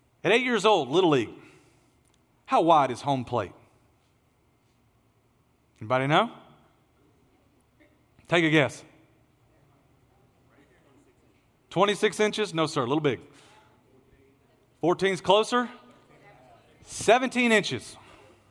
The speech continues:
Seventeen inches. It's home plate right here. Seventeen inches. Seventeen inches. My son, at eight years old, is required to, to blo-, to throw the ball over a plate that is seventeen inches wide. If it doesn't,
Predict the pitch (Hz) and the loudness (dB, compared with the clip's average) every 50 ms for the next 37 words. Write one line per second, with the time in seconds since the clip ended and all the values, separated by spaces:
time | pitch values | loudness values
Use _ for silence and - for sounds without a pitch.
0 | _ _ _ _ _ _ _ _ - - 175 196 208 196 196 208 202 185 160 - | _ _ _ _ _ _ _ _ -4 0 0 0 0 0 -2 0 0 0 0 -2
1 | - 101 - - - - - - 240 254 233 - 247 226 196 196 190 180 180 123 | -4 -12 -16 -18 -18 -8 -2 2 2 2 4 2 2 2 2 0 -2 -2 -4 -6
2 | - - - 208 220 226 240 220 - 214 220 208 196 185 165 - - - - - | -6 -2 0 0 2 2 0 -4 -4 -4 -4 -2 0 0 -2 -2 -4 -10 -12 -18
3 | - - _ _ - - - - - - - - 262 262 240 220 247 226 214 156 | -20 -20 _ _ -20 -20 -20 -20 -20 -8 -2 0 2 2 4 2 2 0 0 -4
4 | - - - - - - 151 170 220 269 311 294 - - 285 254 220 180 175 180 | -6 -12 -14 -18 -14 -6 0 2 2 2 2 0 -2 0 2 2 2 2 2 -2
5 | 208 - - 170 170 170 202 226 254 262 247 262 262 247 202 196 196 180 165 160 | -2 -2 0 0 0 2 0 0 0 0 -2 -4 -4 -4 0 0 2 2 4 2
6 | 165 170 160 - - - - 190 196 151 165 185 185 180 - - 226 240 240 226 | 0 -2 -4 -8 -14 -4 0 0 0 0 0 -2 -2 -2 0 2 4 4 6 4
7 | 220 208 196 185 165 - 190 185 147 - - 180 147 151 190 202 208 - 170 151 | 2 2 -2 -4 -4 -4 -4 -6 -4 -2 -4 -2 0 4 4 4 4 2 0 -4
8 | 180 156 - 208 214 220 240 240 233 180 202 180 170 160 156 160 - 175 185 202 | -4 -2 2 4 4 4 6 4 2 2 4 4 4 4 2 0 2 4 4 4
9 | 190 233 240 226 226 - 202 202 185 170 156 - 180 170 151 143 - - - - | 4 4 0 0 0 2 2 2 2 2 0 -2 -2 -2 -2 -4 -6 -4 0 2
10 | 226 226 226 247 233 240 - - 233 233 220 214 208 208 208 - _ - 220 208 | 2 2 2 0 -2 -4 -6 -6 -4 -2 -2 -2 -4 -4 -8 -10 _ -2 -2 -2
11 | 202 - - - 208 202 196 156 - - - - - - 135 131 147 151 143 127 | -2 -2 -4 -2 -2 -2 -2 -4 -8 -16 -20 -20 -14 -8 -2 2 4 4 4 4
12 | 113 98 92 - - - - - _ _ _ _ _ _ _ _ _ _ _ _ | 2 -2 -6 -12 -20 -20 -20 -20 _ _ _ _ _ _ _ _ _ _ _ _
13 | _ _ _ _ _ _ _ _ _ _ _ _ _ _ _ _ _ _ _ _ | _ _ _ _ _ _ _ _ _ _ _ _ _ _ _ _ _ _ _ _
14 | _ - - 170 185 226 269 285 277 330 311 - - | _ -2 0 4 4 4 4 4 2 0 -2 -4 -10